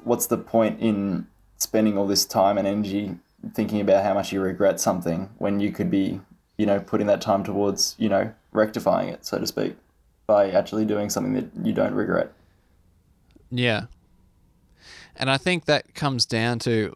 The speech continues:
Speaker 2: f-, uh, well, at least for me, it's just sort of, like,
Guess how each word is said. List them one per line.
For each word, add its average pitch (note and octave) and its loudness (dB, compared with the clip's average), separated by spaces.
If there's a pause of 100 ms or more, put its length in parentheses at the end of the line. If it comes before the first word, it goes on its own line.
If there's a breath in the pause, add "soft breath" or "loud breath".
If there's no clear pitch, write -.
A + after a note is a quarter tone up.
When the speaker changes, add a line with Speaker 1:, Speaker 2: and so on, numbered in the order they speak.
Speaker 2:
f-, - -16
uh, A#2 0 (100)
well, A#2+ 0
at A#2+ -2
least C#3+ 0
for A#2+ -4
me, A2+ 2
it's G2 -4
just - -4
sort A#2+ -2
of, A2+ 0
like, G#2+ 0